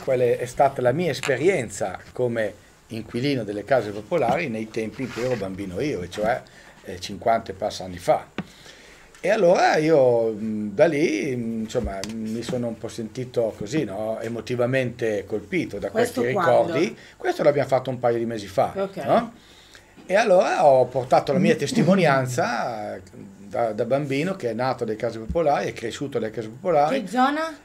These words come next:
Speaker 1: I Mulini degli Orti, cioè praticamente davanti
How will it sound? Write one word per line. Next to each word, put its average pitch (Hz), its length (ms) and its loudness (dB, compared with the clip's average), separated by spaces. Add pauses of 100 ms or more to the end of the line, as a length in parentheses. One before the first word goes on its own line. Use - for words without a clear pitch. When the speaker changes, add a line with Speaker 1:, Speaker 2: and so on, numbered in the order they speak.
Speaker 1:
I - 100 -8
Mulini 214 380 2
degli 165 260 2
Orti, 98 540 0
cioè 135 420 0
praticamente 170 960 0 (320)
davanti 190 840 2